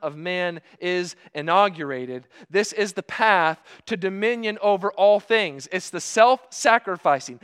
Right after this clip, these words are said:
self-substituting, ransom-paying Savior crucified on the cross,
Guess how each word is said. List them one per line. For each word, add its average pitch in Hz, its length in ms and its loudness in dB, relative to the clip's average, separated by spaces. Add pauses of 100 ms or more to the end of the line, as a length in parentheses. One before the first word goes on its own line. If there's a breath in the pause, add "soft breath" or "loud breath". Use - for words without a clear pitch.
(140)
self-substituting, 233 1400 -2 (160 loud breath)
ransom-paying 226 840 -2
Savior 180 540 0 (160 soft breath)
crucified 233 540 0
on 214 240 2
the 208 80 -4
cross, 175 460 4